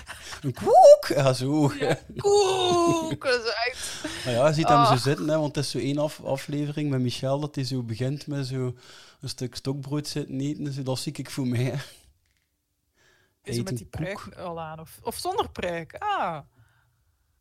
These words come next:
Speaker 2: Dirk
Speaker 1: Ah
Speaker 2: eet
Speaker 1: ja,
Speaker 2: een koek.
Speaker 1: maar ja, gewoon, ik zie die stijl van, of het nu met of zonder pruik is, ik zie zo die stijl van zitten, zo'n beetje norsig zitten eten en zo. <laughs>
Speaker 2: Maar echt fantastisch is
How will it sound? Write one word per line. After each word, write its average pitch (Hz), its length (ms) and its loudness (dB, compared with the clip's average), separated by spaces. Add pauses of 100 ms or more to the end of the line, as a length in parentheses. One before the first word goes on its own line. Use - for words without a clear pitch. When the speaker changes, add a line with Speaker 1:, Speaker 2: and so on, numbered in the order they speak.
(300)
Speaker 2:
Dirk 190 240 -16
Speaker 1:
Ah 113 60 -4
Speaker 2:
eet 110 60 -2
Speaker 1:
ja, 120 120 -2
Speaker 2:
een 120 80 -2
koek. - 80 -12
Speaker 1:
maar 113 140 -2
ja, 110 80 0
gewoon, 110 200 -2
ik 113 100 -8
zie 113 280 -6
die 120 160 -4
stijl 120 380 -4
van, 113 220 -6
of 110 100 -8
het 117 120 -6
nu 113 100 -4
met 113 140 -2
of 131 100 -2
zonder 131 300 -4
pruik 123 340 -6
is, 131 80 -8
ik - 60 -16
zie 120 120 -6
zo 107 140 -6
die 120 200 -2
stijl 117 320 -6
van 120 120 -4
zitten, 113 420 -8
zo'n 113 160 -4
beetje 110 220 -6
norsig 123 440 -2
zitten 117 360 -6
eten 127 280 -6
en 123 120 -2
zo. 127 240 -6 (1120)
<laughs> - 1040 -10
Speaker 2:
Maar 208 260 -2
echt 240 120 -6
fantastisch 220 920 0
is 156 120 -10